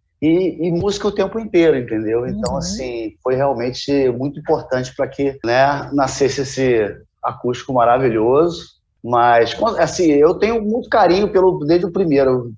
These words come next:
Speaker 1: do Violões, ali onde eu entrei, né?
Speaker 2: Sim,
Speaker 1: E
Speaker 2: sim.
Speaker 1: até os anteriores também, mas o acústico talvez o mais maduro dela. E é
Speaker 2: Uhum.
Speaker 1: bom você falar, porque, assim,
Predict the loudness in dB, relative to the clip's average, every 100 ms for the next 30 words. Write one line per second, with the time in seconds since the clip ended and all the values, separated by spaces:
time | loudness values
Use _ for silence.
0 | -6 -2 2 2 2 0 -2 -4 -4 -2
1 | -2 -2 -2 -2 -4 -6 -6 _ -8 -6
2 | 2 2 4 2 4 -2 2 4 6 4
3 | 4 2 -4 -12 -18 _ 0 2 0 0
4 | 0 0 0 -6 -14 -18 _ _ _ _
5 | _ 2 2 2 0 0 0 0 2 2
6 | 2 2 2 4 4 4 2 0 2 4
7 | 4 4 0 _ _ _ -2 2 4 2
8 | 0 -2 -4 -2 2 2 0 0 -2 0
9 | -4